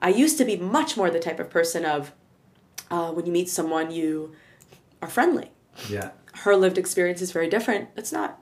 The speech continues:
Speaker 1: a part of her M O. She's a friendly person, but she doesn't feel the need to do that. And I would see it as rudeness.
Speaker 2: Right.
Speaker 1: That is a key cultural, you know, experiential difference of what love looks like.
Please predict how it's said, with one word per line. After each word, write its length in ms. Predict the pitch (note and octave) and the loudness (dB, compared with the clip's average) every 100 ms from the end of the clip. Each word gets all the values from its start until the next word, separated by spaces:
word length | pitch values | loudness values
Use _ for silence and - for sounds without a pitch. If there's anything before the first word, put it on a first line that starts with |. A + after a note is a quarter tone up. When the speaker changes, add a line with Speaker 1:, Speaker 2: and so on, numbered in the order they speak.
| _ | _
Speaker 1:
a 60 | G#3+ | -4
part 220 | F3+ E3+ | 0 0
of 100 | E3 | 0
her 480 | - E3+ E3 E3+ - | -4 -2 -2 -4 -8
M 140 | F#3 D#3+ | -6 -4
O. 140 | G3 | -2
She's 160 | A#3+ E4 | -2 0
a 40 | |
friendly 220 | B3+ A3+ | 2 2
person, 240 | G#3+ B3 G#3+ | 0 -2 0
but 200 | F3 - - - | -2 -4 -16 -4
she 120 | - | 4
doesn't 320 | C#4 C4+ A#3 | 6 4 -2
feel 360 | - B3 A3+ G#3 | -6 2 4 4
the 100 | F#3+ | 2
need 360 | F#3+ G3+ A#3 A3+ | -2 -2 -2 -4
to 80 | D#3+ | -6
do 120 | D#3+ | -4
that. 240 | D3+ D3+ - | -2 -4 -6
And 100 | - | -2
I 120 | F#3+ | 2
would 140 | A3+ A#3 | 4 2
see 140 | G3 | 0
it 60 | F3+ | -2
as 140 | E3 | -2
rudeness. 540 | E3 A3 - - - - - A2 | 0 0 0 -10 -14 -20 -16 -10
Speaker 2:
Right. 200 | G#2 G#3 | -4 4
Speaker 1:
That 140 | B3 | 6
is 120 | C#4 | 6
a 60 | A#3+ | 0
key 760 | - - C4 C4 C4 C4 C4+ _ _ _ | -4 -2 2 4 2 0 -4 _ _ _
cultural, 720 | - G#3 - F#3+ F3+ F3 E3+ | -2 -2 2 4 4 4 2
you 120 | F#3 | 0
know, 380 | F3 E3 D#3 - | 0 0 -4 -6
experiential 680 | C#3 - G#3+ G#3 G3 F3+ F3+ | -6 -2 4 6 4 2 -2
difference 340 | F3 E3+ D#3+ D#3 | -2 -4 -6 -8
of 120 | C#3+ | -2
what 320 | E3 - E3 | -2 -2 -4
love 240 | E3 E3 D#3+ | -2 -2 0
looks 260 | D#3 - | -4 -2
like. 280 | - - | -6 -8